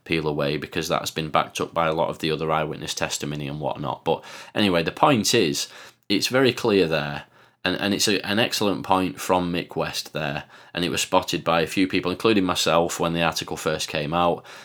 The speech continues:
Um, and the article was actually changed shortly to remove all mention of the flir one, but still contains the inaccurate description, which seems really bizarre. And clearly the author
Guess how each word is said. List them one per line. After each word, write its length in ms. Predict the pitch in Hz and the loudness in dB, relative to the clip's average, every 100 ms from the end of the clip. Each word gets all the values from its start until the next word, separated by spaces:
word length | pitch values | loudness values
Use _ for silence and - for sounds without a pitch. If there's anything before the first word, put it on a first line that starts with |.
| - | -8
Um, 300 | 80 80 - - | -2 -2 -4 -6
and 200 | 90 95 | -4 0
the 100 | 98 | 4
article 600 | 110 156 - 82 80 120 - _ _ _ _ _ _ - - | 4 4 0 -4 -4 -6 -8 _ _ _ _ _ _ -12 2
was 280 | 101 98 - | 4 4 6
actually 540 | 117 - - 101 101 | 4 4 0 2 2
changed 680 | 95 - 110 123 107 78 - | 0 0 2 2 -2 -4 -6
shortly 480 | - 87 78 - 76 | 0 2 0 -2 -4
to 180 | - 90 | 0 2
remove 480 | 87 92 104 98 | 2 4 4 6
all 180 | 95 95 | 8 6
mention 420 | 90 98 110 87 | 6 2 2 0
of 160 | 80 78 | -2 -4
the 60 | 82 | -6
flir 340 | - 92 85 | 0 2 2
one, 360 | 80 104 67 73 - - - _ | 4 4 4 -2 -16 -20 -20 _
but 200 | - - | 2 2
still 380 | - - 110 110 | 2 4 6 6
contains 800 | - 107 95 - 104 95 90 87 | 4 -2 -2 2 4 4 2 -2
the 160 | 90 87 | 0 0
inaccurate 500 | 92 92 - 87 65 | 2 0 0 -2 -2
description, 640 | 85 - 147 - 76 - - | -6 0 -2 -2 -6 -6 -8
which 240 | - - | -6 -2
seems 320 | - 113 95 | 0 2 2
really 220 | 98 107 98 | 2 2 2
bizarre. 560 | 87 85 110 127 - - - - - | 2 2 4 4 2 -4 -20 -20 -8
And 180 | - 98 | -4 -2
clearly 400 | - 123 123 104 | 4 6 8 6
the 120 | 95 | 6
author 500 | 101 104 - 90 87 | 6 6 4 2 2